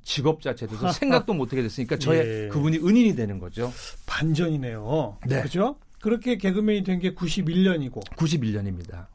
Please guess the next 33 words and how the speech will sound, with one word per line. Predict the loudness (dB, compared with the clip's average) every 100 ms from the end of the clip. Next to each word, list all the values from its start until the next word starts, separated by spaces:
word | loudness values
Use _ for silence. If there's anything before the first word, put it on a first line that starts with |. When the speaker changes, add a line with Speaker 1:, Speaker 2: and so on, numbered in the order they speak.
| -16 -8
Speaker 2:
어, | -6 -4 -4 -4 -6 -4
인기가 | 2 4 4 0 -2 -2
대단했죠? | -2 0 -2 -4 -6 -6 -8 -8 0
Speaker 1:
뭐, | 2 4 2 0 -8 -20 -20 -6
구십일 | -2 0 2 2
년, | 2 0
구십이 | -6 -4 -2 0
년 | 0
그때, | -4 0 2 2 0 -14 -20 -20 -12
어, | -2 0 0 -4 -10 -16 -4
많은 | 2 2 4 2 2
분들이 | 0 0 2 2
Speaker 2:
음. | 2
Speaker 1:
영영과 | 2 2 2 0
출신이거나 | -2 -4 -2 0 0 0 0 0 0
아니면 | 0 0 0
그 | 0
관련과인데 | -4 -2 0 0 0 -2 0 0 0
Speaker 2:
음. | -2 -4 -6 -4
Speaker 1:
그 | 0 2 2 0 -4
한국 | -2 2 4
외고대학교 | 2 2 0 -2 0
영어과 | -2 0 -2 0 -2
출신은 | -4 -8 -4 -2
아마 | 0
Speaker 2:
그러니까요. | 2 2 0
Speaker 1:
제가 | -2 -2 -2
처음이었을 | -4 -4 0 2 0 -6
거예요. | -6 -2 2 2
Speaker 2:
예, | 0
Speaker 1:
그래서 | 0 0 -2
Speaker 2:
예. | -4 -18 -8 0
Speaker 1:
또 | 2 2